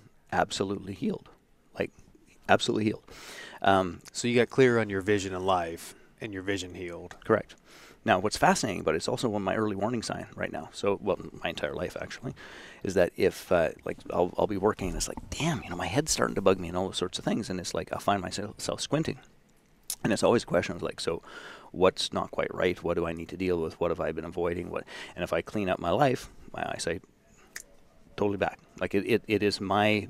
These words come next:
Speaker 1: most physical early warning sign of something going on in my life.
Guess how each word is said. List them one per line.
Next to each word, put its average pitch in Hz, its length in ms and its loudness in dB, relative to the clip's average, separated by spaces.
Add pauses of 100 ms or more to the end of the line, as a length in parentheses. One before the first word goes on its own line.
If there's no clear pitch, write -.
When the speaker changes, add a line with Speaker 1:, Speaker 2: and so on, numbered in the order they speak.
Speaker 1:
most 107 560 -2
physical 120 720 4
early 107 180 6
warning 101 280 0
sign 87 240 -2
of 85 120 -2
something 90 460 -4
going 87 160 -2
on 82 120 -6
in 78 60 -12
my - 80 -4 (100)
life. - 160 -16